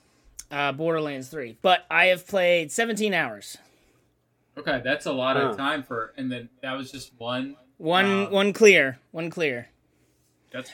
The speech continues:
Speaker 1: And, and, uh, it's very roguelike now.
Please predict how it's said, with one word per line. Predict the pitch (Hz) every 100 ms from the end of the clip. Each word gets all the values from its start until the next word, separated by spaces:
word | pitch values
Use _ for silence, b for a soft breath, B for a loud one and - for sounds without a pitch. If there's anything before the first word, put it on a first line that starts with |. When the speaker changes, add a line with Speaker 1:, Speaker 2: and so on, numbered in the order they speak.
| _
Speaker 1:
And, | 185 196 175 B B B
and, | 202 220 214 208
uh, | 196 180 170 185
it's | 202 185 180
very | 175 202 254 214
roguelike | 156 165 185 196 233 240
now. | 240 254 277